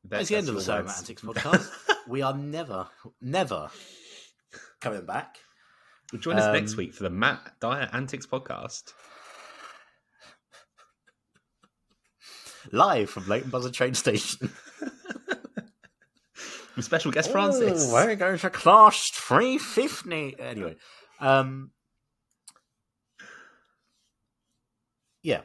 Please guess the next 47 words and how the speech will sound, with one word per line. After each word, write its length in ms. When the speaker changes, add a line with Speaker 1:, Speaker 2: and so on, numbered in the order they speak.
Speaker 2:
What, 360
what 140
are 60
your 140
views, 300
Segura? 400
Since 520
this 180
is 80
something 200
you 160
obviously 280
brought 300
up. 220
Speaker 1:
Well, 360
if 180
you're 140
gonna 220
do 160
P 200
D 80
A 60
in 80
front 200
of 80
people, 640
um, 440
to 140
that 180
extent, 600
d-, 80
just 240
don't 220
be 60
surprised 440
if 60
they 100
gouge 320
their 120
own 60
eyes 220
out, 160
because 500
it 160
is 540
honestly 440
<laughs> 60